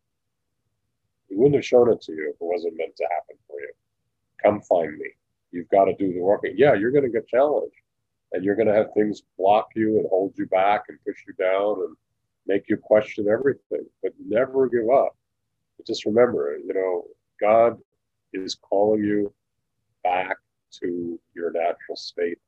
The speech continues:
of consciousness. And it is beyond time and space. And it's beyond all those things.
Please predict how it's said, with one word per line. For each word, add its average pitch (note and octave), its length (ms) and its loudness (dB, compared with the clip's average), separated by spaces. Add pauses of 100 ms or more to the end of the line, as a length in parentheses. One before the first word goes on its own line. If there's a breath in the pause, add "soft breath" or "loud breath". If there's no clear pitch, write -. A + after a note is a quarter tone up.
of E2+ 80 -6 (180)
consciousness. - 640 -8
And F#2 160 -10
it - 20 2
is A#2 120 0
beyond F2 340 -4 (100)
time D2+ 200 -6
and - 120 -20
space. - 400 -20 (640)
And E2+ 140 -4
it's - 120 -8
beyond E2 280 -2
all F2 240 0
those D2 240 -10
things. - 120 -20